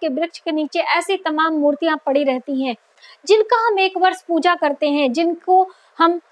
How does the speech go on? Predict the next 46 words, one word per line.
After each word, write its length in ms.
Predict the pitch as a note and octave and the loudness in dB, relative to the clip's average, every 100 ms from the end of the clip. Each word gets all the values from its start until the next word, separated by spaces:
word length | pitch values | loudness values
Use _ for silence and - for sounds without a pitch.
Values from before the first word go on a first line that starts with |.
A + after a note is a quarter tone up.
| - | -4
सामने 400 | F4 D#4+ D#4+ F4 | 0 2 2 2
सुबह 320 | F4 D4+ F4+ | 0 2 0
शाम 340 | F4 D4+ C#4+ | 2 2 2
प्रार्थना 440 | C#4+ D4+ D4+ F4 F#4 | 2 0 2 2 2
करते 320 | E4 D4+ D#4+ | 2 0 0
हैं 320 | D4 D4 B3 | 0 0 0
धन 260 | C4 E4+ F4+ | 0 0 0
के 160 | F4 C#4+ | 0 0
लिए, 320 | C#4 C4 A#3+ | 4 4 4
अपने 380 | - B3+ D#4 D#4 | 0 -6 -2 0
घर 220 | B3 D4 | 0 0
में, 220 | D#4 D4+ - _ _ - | 2 0 -4 _ _ -2
अ, 120 | D4 | 0
सुख 220 | C#4 F#4 | 2 -2
समृद्धि 480 | F#4 E4+ D#4+ E4 G4+ | 2 2 2 2 2
के 160 | G4+ D4+ | 4 4
लिए, 160 | C4+ D4+ | 4 2
और 240 | E4+ A#4 | 2 4
दूसरे 440 | F#4 A4 A4+ B4+ | 4 4 6 4
ही 80 | A#4 | 4
दिन 240 | D#4 C#4+ G#3+ E4 | 2 0 -2 -2
फटाफट 380 | E4 F#4+ F#4 | 0 2 0
से 120 | - F#4+ | 2 0
उन्हें 260 | D#4 E4 | 2 0
घर 140 | D4+ D#4 | 0 -2
से 160 | E4 | -2
बाहर 300 | C#4 C4 D#4 | -2 0 -2
निकालकर 520 | D4 C#4 C4 C4+ D4+ | -2 -2 -2 0 -2
यूं 260 | D4 C#4+ E4+ | 0 0 2
ही 180 | F4 - _ _ _ - | 2 0 _ _ _ -2
जो 160 | C4+ | 2
है 220 | D4 D#4+ F4 _ _ | 2 2 -2 _ _
उनका 300 | D#4+ D#4 G4 - - | -2 2 2 0 -2
अनादर 400 | C#4+ C#4+ C#4+ D4 | 0 2 4 2
करते 320 | C#4+ B3 A#3+ B3+ | 2 -2 -2 -4
हैं, 160 | B3+ | -4
तो 100 | B3 D4+ | -4 2
ये 160 | G4+ | 2
हमारे 400 | G4+ F4 D#4+ F#4 | 4 2 2 2
लिए 200 | G4 G#4+ | 2 0
शुभ 280 | F#4 G4 D#4+ | 2 0 2
नहीं 220 | C#4 C4 | 2 2
होता 320 | B3+ A3 - A#3 | 0 -4 -6 -2
है। 100 | F#4+ - _ _ - - | -2 -4 _ _ -20 -2
आप 240 | C4+ E4 E4+ | 2 2 2
उन्हें 280 | F4 E4+ | 0 2